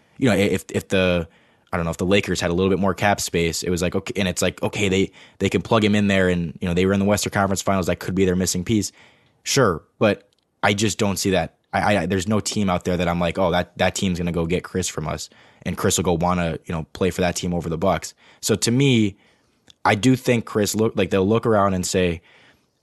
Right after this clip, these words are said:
"Okay, you're not," in my opinion, he's not gonna get forty million from anyone. And so it'll be a, a, a matter of, okay, do you wanna take your one-year deal with the Bucks for forty million, or stay, just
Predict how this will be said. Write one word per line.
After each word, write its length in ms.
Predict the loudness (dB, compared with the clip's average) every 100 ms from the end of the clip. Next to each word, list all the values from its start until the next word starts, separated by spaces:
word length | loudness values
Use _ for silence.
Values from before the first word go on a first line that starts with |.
| -4
"Okay, 260 | 2 4
you're 100 | 4
not," 300 | 2 0 -4 _ _ _ -6
in 160 | 0
my 160 | 2 2
opinion, 380 | 2 0 0 0
he's 160 | 0
not 160 | 0 0
gonna 120 | 0
get 300 | 0 -2 -4 _ -12
forty 280 | -2 0 0
million 300 | 0 -2 -4
from 140 | -4
anyone. 400 | -4 -4 -4 -6 _ _ _ _ _
And 520 | -2 0 0 0 -4 -8 _ _ _ -8
so 180 | 0 2
it'll 140 | 4
be 80 | 2
a, 100 | 0 -2
a, 160 | -4 -2
a 60 | -2
matter 260 | 0 2 2
of, 100 | 2
okay, 180 | 0
do 100 | 0
you 60 | 0
wanna 260 | 0 -2 -6 _ _ _ 0
take 200 | 2 4
your 120 | 2
one-year 540 | 2 2 4 4 2
deal 260 | 4 4 4
with 160 | 2
the 60 | 0
Bucks 280 | 2 0 0
for 100 | -4
forty 240 | 0 2
million, 480 | 2 2 0 0 -6 _ _ _ _ -2
or 500 | 2 4 4 2 -4 _ _ _ -10
stay, 300 | -6 2 2
just 240 | 2 -2